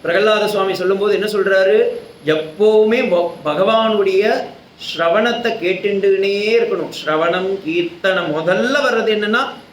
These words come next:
ஸ்ரவணம். "தச்சிந்தனம் தத்கத பிராணம் போதயந்தம் பரஸ்பரம்." அமைதியா ஒரு இடத்துல உட்கார்ந்துட்டு இருக்கோம்னா கூட அந்த இடத்துல பகவானை தான் நம்ம நினைக்கணும். அதுக்கு சாட்சியா இருந்தவர் குலசேகர ஆழ்வார். அப்படி ஒரு முறை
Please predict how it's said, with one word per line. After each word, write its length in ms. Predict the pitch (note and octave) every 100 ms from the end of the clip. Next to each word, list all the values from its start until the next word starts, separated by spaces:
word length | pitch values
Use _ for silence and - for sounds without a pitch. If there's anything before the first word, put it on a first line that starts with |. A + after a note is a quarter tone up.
| -
ஸ்ரவணம். 360 | D#3+ D#3+ D3 A2 - - - - - - -
"தச்சிந்தனம் 760 | G3+ - G#3 G3 G3 G3 A#3
தத்கத 420 | F3 - F3 G3 G3
பிராணம் 480 | - G3 F#3+ G#3+ A#3
போதயந்தம் 680 | D#3+ F3 G3 G3 G3 G#3 A3
பரஸ்பரம்." 540 | F3+ E3+ - F3 E3 E3 - -
அமைதியா 720 | - D3 G3+ G#3+ A#3 F#3 C4 C4
ஒரு 220 | A#3 G3
இடத்துல 200 | G3+ A3+
உட்கார்ந்துட்டு 520 | G3+ G#3+ A#3 A#3+ G#3+
இருக்கோம்னா 360 | G3+ G3+ F#3 -
கூட 200 | F#3 A3
அந்த 280 | F3 E3+
இடத்துல 380 | E3 F#3 F#3+ A#3
பகவானை 600 | D3 D#3 F#3+ G#3 G#3+ G#3+
தான் 180 | G#3+ A#3
நம்ம 200 | A#3+ G3
நினைக்கணும். 460 | E3+ F3 E3+ E3 - - - -
அதுக்கு 380 | D3 C#3+ C#3 -
சாட்சியா 540 | F#3 G3+ G#3+ - A#3+ G#3+
இருந்தவர் 460 | - F#3+ G3+ A#3 - - - - E3
குலசேகர 420 | E3+ F3 F3 E3
ஆழ்வார். 300 | C#3+ C3+ - - - - _ _ _ _ _ -
அப்படி 280 | F#3 A3 A3
ஒரு 160 | G#3+
முறை 240 | G#3 A#3